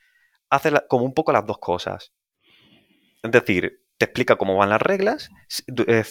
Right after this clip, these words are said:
ves cómo juegan las partidas y cómo hacen los efectos y cómo da poder y ataca, pero tampoco se vuelve tan cargante de como en Yu-Gi-Oh, que llega, pf, <laughs> empiezan ahí a explicarte todo el rato,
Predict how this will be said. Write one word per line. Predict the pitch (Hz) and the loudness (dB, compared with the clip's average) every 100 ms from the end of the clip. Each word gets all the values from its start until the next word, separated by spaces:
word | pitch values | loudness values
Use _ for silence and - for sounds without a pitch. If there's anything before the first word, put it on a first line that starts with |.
| 110 107 | -4 2
ves | 135 - | 2 2
cómo | 127 123 | 0 2
juegan | 135 113 | 2 2
las | 95 | -2
partidas | - 101 127 110 - | -2 -2 0 -2 -2
y | 117 | 0
cómo | 113 120 123 117 | 2 4 2 2
hacen | 117 - 92 | 0 0 -2
los | 92 | -2
efectos | 92 - - - 92 | -2 -4 -4 -6 -6
y | 95 | -4
cómo | 90 92 92 | -2 0 2
da | 95 | 0
poder | 87 101 110 98 | 0 4 4 4
y | 95 | 0
ataca, | 98 135 143 - - - | 0 0 0 -4 -16 -4
pero | 139 131 | 0 2
tampoco | 131 131 139 143 | 2 2 2 2
se | - | 0
vuelve | 135 139 135 139 - - - | 2 2 2 -2 -4 -16 -4
tan | 113 107 | -2 0
cargante | 107 107 117 117 127 | 0 2 0 0 0
de | 113 101 | 2 2
como | 101 95 | 0 -2
en | 90 | -4
Yu-Gi-Oh, | 104 101 87 87 | -4 0 0 0
que | 92 | -2
llega, | 98 104 104 - _ _ _ | 0 2 0 -4 _ _ _
pf, | - - - - - 95 | -14 -12 -12 -10 -4 -4
<laughs> | |
empiezan | 104 113 - 120 113 | -2 -2 -2 -2 0
ahí | 113 | 2
a | 113 | 0
explicarte | - - 107 110 | 0 2 2 4
todo | 110 | 2
el | 104 | 4
rato, | 107 - | 2 2